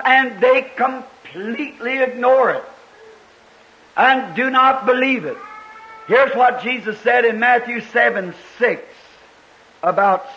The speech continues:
such. "Give not that which is holy unto the dogs, neither cast your pearls before swine,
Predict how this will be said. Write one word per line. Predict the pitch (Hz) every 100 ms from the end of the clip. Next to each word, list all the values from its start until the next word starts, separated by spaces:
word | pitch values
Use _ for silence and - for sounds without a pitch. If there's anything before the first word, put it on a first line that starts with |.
| -
such. | 175 135 - - - _ _ _ _ _ _ _ _ _ _ _ _ 349 _ _ _ _ _ _ _ 120 120
"Give | 269 311 269
not | 269 285 277 -
that | 247 269 -
which | 247 269 233
is | 208
holy | - 233 262 269 269 262
unto | 214 208 226 262 226
the | 214
dogs, | 156 214 220 240 247 214 - - - - - -
neither | 233 277 277 277
cast | - 247 269 247 -
your | 233 226
pearls | 226 214 254 269 247 214
before | - 240 247 226
swine, | - 233 247 208 196 233